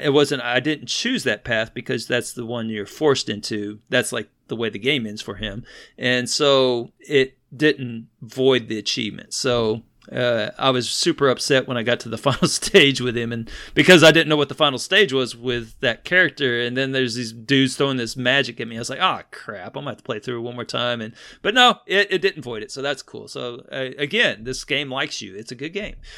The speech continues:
And then there's one last tip I'll give you, which I actually messaged some dude, uh, about, uh, because I c-, it was the last achievement I got in the game, which was, "You can't touch this." That's the name of the, uh,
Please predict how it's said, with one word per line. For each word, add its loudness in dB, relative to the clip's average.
And 0
then 0
there's 0
one 2
last 0
tip -10
I'll -4
give -8
you, -12
which -6
I 0
actually -4
messaged -4
some -6
dude, -6
uh, 2
about, 0
uh, -6
because -8
I -2
c-, -8
it -4
was -4
the -4
last 2
achievement -8
I -2
got -2
in -8
the -12
game, -2
which -6
was, -6
"You -10
can't -2
touch -8
this." -12
That's -4
the -12
name -6
of -12
the, -6
uh, -6